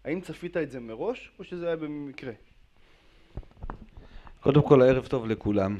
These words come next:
Speaker 2: אה, אני לא יודע אם זה באמת ירד עשרים אחוז. זה, אני לא צפיתי ש-, קודם כל, אני לא יודע אם, אם באמת ירד עשרים אחוז.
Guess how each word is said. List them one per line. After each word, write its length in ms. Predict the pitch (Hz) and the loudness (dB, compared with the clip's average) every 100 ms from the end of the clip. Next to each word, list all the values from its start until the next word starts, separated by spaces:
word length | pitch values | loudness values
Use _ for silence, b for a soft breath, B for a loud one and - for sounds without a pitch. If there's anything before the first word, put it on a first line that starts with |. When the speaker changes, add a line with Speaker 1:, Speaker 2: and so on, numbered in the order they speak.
| B B B B B _ B B B B - - | B B B B B _ B B B B -18 -14
Speaker 2:
אה, 680 | 101 113 117 117 117 113 110 - - _ - _ _ 101 | -8 -4 -2 0 0 -2 -4 -10 -20 _ -20 _ _ -6
אני 160 | 107 | -2
לא 80 | 127 | 0
יודע 160 | 143 147 | 2 0
אם 100 | 135 | -2
זה 100 | 135 | -2
באמת 300 | 139 151 156 | -2 -2 0
ירד 240 | 143 147 | -2 -2
עשרים 300 | 131 156 156 | -4 -4 -4
אחוז. 420 | 139 196 143 - - - 90 | -2 -2 -2 -4 -16 -20 -12
זה, 140 | 104 110 110 110 110 104 101 B B _ - | -6 -4 -4 -2 -2 -4 -6 B B _ -10
אני 200 | 98 123 | -6 -2
לא 120 | 135 | -2
צפיתי 460 | 143 135 139 127 123 | -4 -6 -8 -8 -8
ש-, 140 | - 113 107 98 92 87 76 - _ _ b b b b _ | -4 -2 -2 -4 -6 -8 -12 -16 _ _ b b b b _
קודם 180 | 143 | -4
כל, 100 | 143 | 0
אני 100 | 143 | 2
לא 40 | 131 | 4
יודע 160 | 127 | 4
אם, 120 | 123 117 | 2 0
אם 300 | 113 117 110 | 0 -2 -2
באמת 280 | 110 123 104 | 0 0 0
ירד 240 | 95 92 | -2 -4
עשרים 280 | 90 104 92 | -6 -6 -6
אחוז. 420 | - 92 87 87 | -6 -8 -8 -10